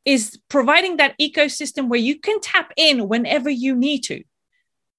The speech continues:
Whenever you need to and want to. There's not,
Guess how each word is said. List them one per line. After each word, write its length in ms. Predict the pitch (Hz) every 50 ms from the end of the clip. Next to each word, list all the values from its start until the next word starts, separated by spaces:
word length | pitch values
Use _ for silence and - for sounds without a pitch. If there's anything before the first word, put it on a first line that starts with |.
| _ _ _ _ _ _ _ _ _ _ _ _ _ _
Whenever 320 | - 208 226 302 359 339 370
you 160 | 330 330 330
need 240 | 302 302 302 294 -
to 80 | 311
and 200 | 294 277 262 247
want 240 | 226 247 262 269 254 -
to. 120 | 202 180
There's 220 | 175 214 220 214
not, 320 | 247 262 262 262 254 -